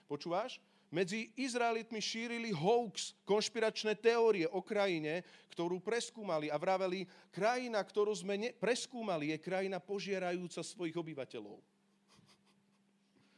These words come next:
To, keď dáme, to proste nezvládneme. To, keď budeme naozaj tento front chcieť,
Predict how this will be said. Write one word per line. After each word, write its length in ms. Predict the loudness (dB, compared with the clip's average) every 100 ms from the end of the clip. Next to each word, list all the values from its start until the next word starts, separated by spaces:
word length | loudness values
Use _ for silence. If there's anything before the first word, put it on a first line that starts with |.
| _ _ _ _ _ _ _ 2
To, 80 |
keď 160 | 2 0
dáme, 340 | 2 0 0 -4
to 80 | -4
proste 320 | -2 -2 -2
nezvládneme. 640 | -4 -2 -2 -2 -4 -8 -8
To, 80 | -8
keď 160 | -10 -8
budeme 320 | -4 -2 0
naozaj 400 | 0 0 -2 -4
tento 240 | -4 -6
front 320 | -6 -6 -8
chcieť, 400 | -10 -6 -6 -6